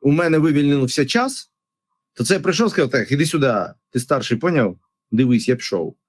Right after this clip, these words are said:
Тому це повне нерозуміння. От вообще. Притом вивільнилась і вона, і старший за-, і керівник заодно.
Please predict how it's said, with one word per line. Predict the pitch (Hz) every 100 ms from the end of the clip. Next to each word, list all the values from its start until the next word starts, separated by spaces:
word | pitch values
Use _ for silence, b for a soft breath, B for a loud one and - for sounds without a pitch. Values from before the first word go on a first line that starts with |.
| _ _ _ _ _ - 90
Тому | 151 156
це | 151
повне | 185 160
нерозуміння. | 151 143 135 139 117 95 85 76 - _ _ _ _ _ _ _ _ _ _ _ _ 1077 _ _ _ _ _ _ _ _
От | 113 110
вообще. | 131 - 113 82 - _ _ _ _ _ _ _ _ _ _ _ _
Притом | 147 147 175 123
вивільнилась | 131 180 185 175 175 170 -
і | 160
вона, | 180 226 220
і | 170
старший | - 185 175 175 139
за-, | 147 -
і |
керівник | 127 165 160 175 135
заодно. | 139 120 101 73